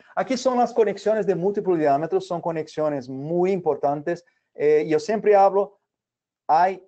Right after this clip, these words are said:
cada país, hay gente de varios países, hay varias conexiones del mercado.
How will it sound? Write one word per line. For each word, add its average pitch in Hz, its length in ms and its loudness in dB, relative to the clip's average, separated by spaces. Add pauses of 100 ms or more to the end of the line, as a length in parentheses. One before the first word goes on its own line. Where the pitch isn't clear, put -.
cada 214 280 4
país, 208 600 -2
hay 151 180 -2
gente 175 320 -10
de 165 100 -6
varios 180 300 2
países, 185 540 -2
hay 131 160 -2
varias 165 340 0
conexiones 170 540 -10
del 160 120 -8
mercado. 160 540 -2